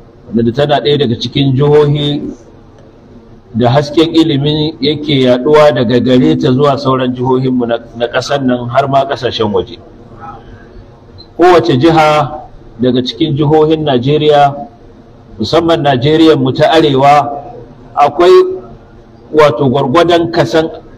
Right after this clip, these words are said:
gudunmawa da take bayarwa wajen tarbiyya da ilmantarwa. Wasu suna can a ƙoluwa, wasu suna bin su a baya har zuwa na can ƙasa. Jihar Gombe tana ɗaya daga cikin jihohi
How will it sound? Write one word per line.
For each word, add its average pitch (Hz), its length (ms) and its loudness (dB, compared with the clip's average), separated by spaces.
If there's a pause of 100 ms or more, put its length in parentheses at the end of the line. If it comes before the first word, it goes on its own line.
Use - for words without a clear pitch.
(560)
gudunmawa 160 560 4
da 143 80 -2
take 151 320 -2
bayarwa 143 480 4
wajen 135 240 -2
tarbiyya 147 440 0
da 127 40 0
ilmantarwa. 131 760 -2 (1160)
Wasu 165 320 2
suna 165 400 2
can 180 200 0 (200)
a 139 80 -2
ƙoluwa, 160 680 4
wasu 165 220 2
suna 165 180 2
bin 151 200 2
su 165 160 -4
a 135 80 0
baya 151 340 4
har 175 220 -2
zuwa 165 280 2
na 131 80 -6
can 139 200 -2
ƙasa. - 320 -4 (1120)
Jihar 151 320 2
Gombe 139 320 0
tana 156 260 0
ɗaya 156 220 0
daga 131 160 -2
cikin 143 320 -2
jihohi 160 680 2